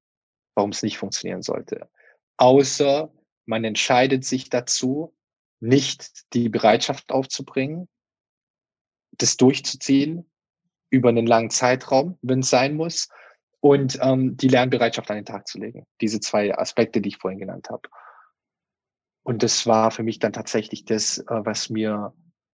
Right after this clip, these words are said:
nicht nur die ganze Klarheit geschenkt hat, weil ich glaub, das ist so eine der, der wichtigsten Resultate aus diesem Tun, ähm, die Klarheit, die da, daraus resultiert, über die nächsten Schritte. Und ich meine jetzt nicht über den gesamten Verlauf,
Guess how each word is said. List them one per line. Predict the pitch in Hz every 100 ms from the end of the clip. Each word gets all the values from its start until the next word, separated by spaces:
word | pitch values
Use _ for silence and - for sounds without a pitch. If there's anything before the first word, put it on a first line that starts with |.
| _
nicht | 131 117 120
nur |
die | 107
ganze | 104 104 -
Klarheit | - 120 139 147 131
geschenkt | - - 98 -
hat, | 98 - - _ - _
weil | 110 107
ich | 104
glaub, | - 110 -
das | 123 117
ist | - 110
so | 120
eine | 113 117
der, | 107 104 104
der | 107 107
wichtigsten | 123 - 117 - 117 107 110
Resultate | 110 104 107 98 110 113 113 - 98 -
aus | - 107 104 -
diesem | - 107 101 98
Tun, | 127 113 117 127 _ - _ -
ähm, | - 113 110 110 - -
die | 113
Klarheit, | - 127 123 123 110 - - _ _ _ _ _ _ _
die | 113
da, | 110 107
daraus | - 113 104 101
resultiert, | 110 104 101 - 131 139 - - - _
über | 147 131 123 110 113 - -
die |
nächsten | 113 110 - 104
Schritte. | - 135 98
Und | 90 -
ich | -
meine | 170
jetzt | 202 -
nicht | 180 -
über | 160
den | 151 147
gesamten | 135 131 123 -
Verlauf, | - 113 - - -